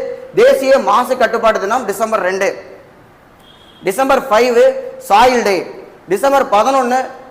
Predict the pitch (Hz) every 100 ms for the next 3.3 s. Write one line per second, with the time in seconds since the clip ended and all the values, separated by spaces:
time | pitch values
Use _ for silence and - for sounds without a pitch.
0 | - 175 262 285 262 - 196 175 - -
1 | 196 262 262 - 202 240 233 220 226 -
2 | - - 180 262 269 269 214 214 233 247
3 | 233 208 233